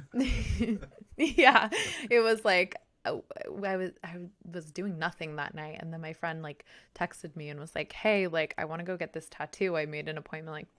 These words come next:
Speaker 2: do you wanna go with me?" And I was like, "Sure." And I was like, "Fuck it, I'm gonna get a tattoo too." So I knew I was gonna get a palm tree because it was February and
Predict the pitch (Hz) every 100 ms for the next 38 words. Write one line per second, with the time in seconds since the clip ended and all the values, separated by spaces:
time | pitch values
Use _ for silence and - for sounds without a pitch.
0 | _ _ 170 160 160 151 151 196 208 151
1 | 139 151 160 156 - 190 202 156 147 160
2 | - - 240 262 185 160 208 185 175 175
3 | 175 165 180 170 - 180 - - - 202
4 | 185 233 311 233 196 196 180 156 - 156
5 | 151 196 - 247 254 262 - - - 202
6 | 175 160 165 160 156 - - - - _
7 | - - 170 156 156 165 156 156 156 156
8 | - _ 170 170 156 151 156